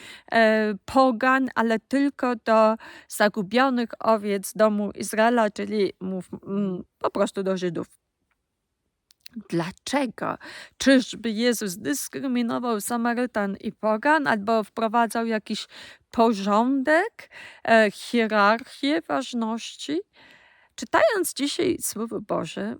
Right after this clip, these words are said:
poruszyło mnie to, że być może niekoniecznie i absolutnie nie. Dlaczego?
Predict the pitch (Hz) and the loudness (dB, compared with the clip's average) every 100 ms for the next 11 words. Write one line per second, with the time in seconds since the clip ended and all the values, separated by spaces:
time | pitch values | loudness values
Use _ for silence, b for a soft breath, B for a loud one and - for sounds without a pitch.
0 | _ _ 254 - - 311 494 427 392 370 | _ _ -6 -6 -8 -6 -6 -6 -4 -4
1 | 359 349 349 320 - - 196 202 233 262 | -2 -2 -2 -4 -6 -6 -4 -4 -4 -6
2 | 294 - 220 185 - 196 226 302 - - | -8 -12 -10 -10 -6 -4 -4 -6 -10 -6
3 | 202 190 - _ - 202 - - - - | -4 -4 -8 _ -8 -8 -8 -10 -10 -8
4 | - - - - - - 143 147 - _ | -8 -6 -8 -10 -12 -10 -10 -12 -14 _
5 | _ _ _ _ _ B B B B 208 | _ _ _ _ _ B B B B -2
6 | 247 - - | -2 -2 -10